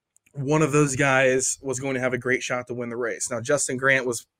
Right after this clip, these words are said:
very good all week long. He won his prelim night on Friday. He ended up finishing second in the feature. But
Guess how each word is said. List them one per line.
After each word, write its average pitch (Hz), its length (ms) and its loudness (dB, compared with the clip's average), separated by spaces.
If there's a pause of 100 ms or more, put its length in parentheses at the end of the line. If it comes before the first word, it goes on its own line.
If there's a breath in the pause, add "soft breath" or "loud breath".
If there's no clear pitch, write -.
very 131 400 4
good 123 300 2
all 123 180 2
week 123 240 -2
long. 120 160 -2
He 120 80 0
won 117 140 -4
his 113 100 -6
prelim 117 280 -2
night 117 140 -4
on 110 140 -8
Friday. 123 420 -2 (440 soft breath)
He 123 80 -2
ended 117 120 2
up - 80 -4
finishing 120 300 -4
second 123 320 2
in 117 60 -2
the 110 60 -4
feature. 117 460 0 (640 soft breath)
But 170 320 2